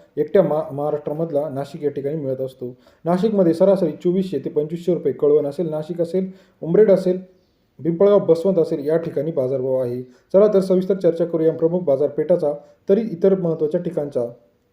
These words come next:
पहिलं मार्केट जे आहे पिंपळगाव, बसवंत, अठरा हजार क्विंटल अवकाळले, पाचशे ते चोवीसशे पाच रुपये प्रति क्विंटलचा बाजारभाव.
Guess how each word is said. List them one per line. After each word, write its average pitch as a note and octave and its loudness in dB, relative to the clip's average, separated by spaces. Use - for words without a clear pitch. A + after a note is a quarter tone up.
पहिलं D#3 6
मार्केट C3+ -4
जे C3 0
आहे C#3 -2
पिंपळगाव, D#3 0
बसवंत, F3 0
अठरा F#3+ 2
हजार E3+ 4
क्विंटल F#3+ 2
अवकाळले, F#3 2
पाचशे F#3 -2
ते F#3+ -4
चोवीसशे E3 -8
पाच D#3 -4
रुपये C#3+ -2
प्रति C3+ -8
क्विंटलचा C3 -8
बाजारभाव. C3+ -4